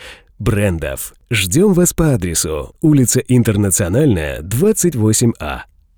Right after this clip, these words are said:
В обувном салоне Грегори новое поступление женской осенней коллекции обуви и сумок от известных итальянских брендов. Ждём вас по адресу:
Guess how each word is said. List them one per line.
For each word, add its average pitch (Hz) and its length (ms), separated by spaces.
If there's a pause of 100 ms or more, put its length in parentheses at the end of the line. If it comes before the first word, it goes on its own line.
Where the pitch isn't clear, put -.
(680)
В 90 160
обувном 90 520
салоне 160 500
Грегори 104 760
новое 175 600
поступление 135 760
женской 107 580
осенней 78 440
коллекции 82 500
обуви 82 560
и 110 100
сумок 98 680
от 104 220
известных 92 840
итальянских 123 960
брендов. 82 800
Ждём 92 480
вас 143 240
по 131 240
адресу: 78 640